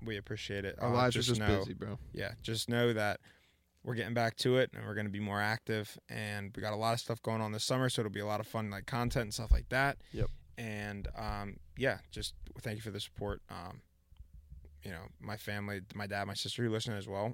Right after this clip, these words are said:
Speaker 1: which is pretty cool to, to me. Um, thank you guys for the support. So.
Speaker 2: Hell yeah, we love the Newheimers.
Speaker 1: Yeah, we're gonna, we're gonna keep rolling, boys. We're not, we're, we're, we are far from over. So we
Speaker 2: All right,
Speaker 1: gotta
Speaker 2: bro, I'm about to piss my pants, bro.
Speaker 1: Yeah. <laughs> All right, we're, uh,
Speaker 2: <laughs> All right,
Speaker 1: we're
Speaker 2: peace,
Speaker 1: tuning out.
Speaker 2: boys.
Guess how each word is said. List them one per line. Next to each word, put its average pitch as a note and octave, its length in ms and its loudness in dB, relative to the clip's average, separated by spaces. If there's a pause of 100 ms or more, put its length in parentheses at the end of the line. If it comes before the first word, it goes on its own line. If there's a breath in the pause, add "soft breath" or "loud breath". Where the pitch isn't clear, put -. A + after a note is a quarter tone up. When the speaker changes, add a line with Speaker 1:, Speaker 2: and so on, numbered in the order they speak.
(100)
Speaker 1:
which - 280 -14
is - 60 -20 (140)
pretty G#2+ 200 -12 (360)
cool G#2+ 220 -6
to, - 60 -8 (240)
to - 100 -6
me. G#2 220 -4 (220)
Um, G#2 280 -10 (540)
thank G#2 200 -6
you G#2+ 60 -8
guys G2 160 -4
for - 120 -10
the F#2+ 40 -8
support. G#2 320 -10
So. - 120 -8
Speaker 2:
Hell A2 100 -2
yeah, A2 160 -2 (100)
we A2+ 60 -2
love A2 160 0
the A2 40 0
Newheimers. A2 520 0
Speaker 1:
Yeah, A#2+ 240 4 (180)
we're C3 140 6
gonna, C#3 420 8 (140)
we're C3+ 100 2
gonna D#3+ 140 8
keep F3 200 4
rolling, E3 280 10
boys. C#3+ 260 10
We're D3 100 6
not, D3 220 4
we're, C#3 200 6
we're, B2+ 360 6
we A#2 160 2
are G2+ 140 0
far A2 260 0
from G#2 160 -8
over. G2+ 280 -4
So G2+ 200 -4
we G#2 60 -4
Speaker 2:
All - 60 -2
right, G#2+ 60 0
Speaker 1:
gotta G#2 120 2
Speaker 2:
bro, - 40 4
I'm G2+ 60 2
about A2+ 140 2
to - 80 -12
piss G2+ 160 -4
my F#2+ 80 -4
pants, A2 300 -2
bro. D#3+ 100 0
Speaker 1:
Yeah. A2 160 4 (180)
<laughs> - 180 6
All C#3 120 12
right, B2 160 12
we're, C#3 160 12
uh, B2+ 220 12
Speaker 2:
<laughs> - 40 -2
All B2+ 80 6
right, A#2+ 80 10
Speaker 1:
we're C#3+ 80 12
Speaker 2:
peace, D#3 180 12
Speaker 1:
tuning C#3 120 10
out. B2 120 12
Speaker 2:
boys. - 220 6